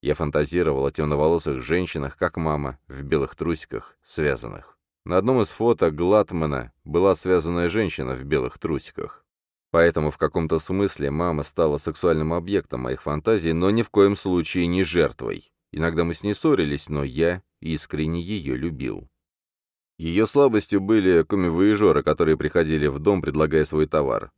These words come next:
Она приглашала их войти, поддаваясь на их уловки. Я позаимствовал у них этот прием, потому что видел, как они уговаривают маму. Рейдеру запомнилось также, что он очень любил длинные волосы бабушки и ее ленты.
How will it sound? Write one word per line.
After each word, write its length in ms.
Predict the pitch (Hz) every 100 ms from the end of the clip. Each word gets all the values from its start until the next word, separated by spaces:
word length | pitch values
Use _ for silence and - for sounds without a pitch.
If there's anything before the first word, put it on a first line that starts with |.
| _
Она 200 | - 151
приглашала 520 | 117 90 90 - 107
их 120 | 78
войти, 480 | 73 69 65 - 90
поддаваясь 600 | 80 85 76 85 85 80
на 100 | 82
их 100 | 78
уловки. 540 | 80 78 73 - 67 - _
Я 160 | 78 76
позаимствовал 680 | 78 71 85 92 - 78 76
у 60 |
них 200 | 80 80
этот 260 | 85 82 78
прием, 460 | - 92 107 101 71
потому 340 | 80 78 82
что 200 | - 85
видел, 340 | 73 95 95
как 240 | 73 92 -
они 180 | 85 82
уговаривают 680 | 80 82 73 69 67 76 -
маму. 420 | 71 58 50 50 _ _ _ _ _ _ _ -
Рейдеру 400 | - 82 85 87
запомнилось 640 | 80 82 104 98 82 78
также, 320 | 95 82 76
что 260 | 76 - 87
он 100 | 87
очень 280 | 90 - 87
любил 380 | 80 80 98 85
длинные 460 | 73 87 90 87
волосы 400 | 87 92 92 -
бабушки 500 | 85 101 101 98 -
и 140 | 95 67
ее 300 | 85 80 82
ленты. 580 | 67 65 50 - 53